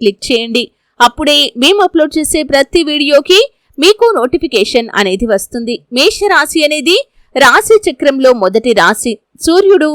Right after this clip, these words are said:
మేషం సంచరించే కాలం మేషరాశిగా వ్యవహరించబడుతుంది. అశ్విని నక్షత్రపు నాలుగు పాదాలు, భరణి నక్షత్రపు నాలుగు పాదాలు, కృత్తికా నక్షత్రపు తొలి పాదం మేషరాశిగా వ్యవహరిస్తారు. ఈ నక్షత్ర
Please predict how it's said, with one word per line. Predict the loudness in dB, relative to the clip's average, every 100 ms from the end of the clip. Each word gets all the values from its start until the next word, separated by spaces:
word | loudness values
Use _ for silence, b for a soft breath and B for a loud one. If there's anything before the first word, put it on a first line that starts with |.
| -6 -2
మేషం | 0 0 -2 -4 -2
సంచరించే | -4 0 -2 -2 -6 -4 2
కాలం | 2 2 -2 _ _ _ -4
మేషరాశిగా | -2 0 0 0 -2 -2 0 0
వ్యవహరించబడుతుంది. | -2 -2 0 -2 -2 -2 -2 -2 -2 -2 -4 _ _ -2
అశ్విని | -2 2 0 2 -2
నక్షత్రపు | -2 -6 -2 -2 0 0
నాలుగు | 2 2 0 2
పాదాలు, | 2 2 2 2 0 0
భరణి | 0 0 0 -2
నక్షత్రపు | -4 -6 -2 -2 0 0
నాలుగు | 2 0 0
పాదాలు, | 0 2 2 2 0 _ _ _ -2
కృత్తికా | 0 2 2 2 0
నక్షత్రపు | 0 -4 -6 -2 -2 -2 0
తొలి | 2 2
పాదం | 2 2 0 -2 -4
మేషరాశిగా | -2 0 0 2 0 -2 0 0
వ్యవహరిస్తారు. | 0 -2 0 0 2 2 2 0 _ _ -4 -2
ఈ | -2
నక్షత్ర | -2 0 0 2